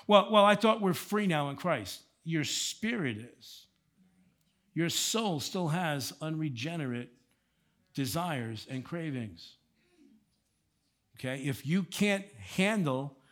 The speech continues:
being in a room with people that are drinking, then don't go in the room. Make sure you tell people ahead of time. Okay? "Well, well, I'm kind of embarrassed." Well, then what do you want? You wanna be free or you want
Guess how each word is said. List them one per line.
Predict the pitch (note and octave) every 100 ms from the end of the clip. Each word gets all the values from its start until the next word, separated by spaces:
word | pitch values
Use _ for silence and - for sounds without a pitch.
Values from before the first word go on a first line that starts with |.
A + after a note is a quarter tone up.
| _ _ B2
being | D#3+ F3
in | F3
a |
room | D#3+ F3 E3
with | C3+
people | E3 E3 D#3
that | C#3
are | C3
drinking, | A2+ E3+ F#3 B2 B2+ C#3+ _ _ _ _ _ _ _ _ _ _ _ - _ _
then | D#3+ C#3
don't | D#3+
go | D#3 E3
in | E3+
the | E3+
room. | A3 C#3 - _ _ _ _ _ _ _ _ _ _ _ _ _ _ _ _ _ _ -
Make | C3 E3
sure | - F#3+
you | F#3
tell | F3 G#3+ A3+
people | G3+ F#3+ F#3
ahead | F#3
of | G3
time. | - B2+ A2+ _ _ _ _ _
Okay? | B2+ - C#3 C#3+ - _ -
"Well, | D3 C#3
well, | D3 C#3+
I'm | C#3
kind | D3+ D#3
of | C3+
embarrassed." | B2+ C3 A2 F#2+ - -
Well, | D#3+
then | E3+
what | F3
do | F#3
you | F#3
want? | C#3 A#2 C3+
You |
wanna | C3+ D3 C#3+
be | D3 C#3+ C#3 C#3
free | - F3+ A3+ C#4+
or | D#3
you | D#3+
want | D#3 D3+